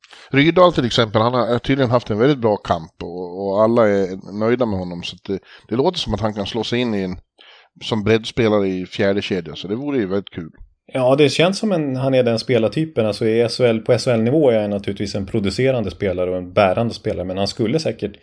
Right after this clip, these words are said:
Speaker 2: i N H L kunna acklimatisera sig till en... Ja, men lite som, han hade väl den rollen i O S till exempel för Tre Kronor, alltså vara en, eh, tung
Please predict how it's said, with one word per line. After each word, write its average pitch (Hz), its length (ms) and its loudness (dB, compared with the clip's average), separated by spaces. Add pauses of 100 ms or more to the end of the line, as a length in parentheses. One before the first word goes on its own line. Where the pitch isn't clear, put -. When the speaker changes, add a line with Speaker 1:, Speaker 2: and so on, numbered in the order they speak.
(400)
Speaker 2:
i 120 100 2
N 110 80 6
H 120 80 4
L 147 200 2
kunna 104 320 -2
acklimatisera 95 600 -6
sig 90 180 -8
till 90 160 -6
en... 85 180 -6 (580)
Ja, 135 80 0
men 131 140 4
lite 117 180 -2
som, 107 180 -4
han 113 200 -2
hade 113 120 0
väl 107 80 -6
den 107 120 0
rollen 104 220 -2
i 117 60 -2
O 117 260 0
S 117 120 2
till 120 100 -2
exempel 104 320 -6
för 98 120 -6
Tre 95 120 -10
Kronor, 95 320 -4
alltså 92 360 -6
vara 92 360 -4
en, 85 160 -8
eh, 65 320 -8 (160)
tung 104 440 -2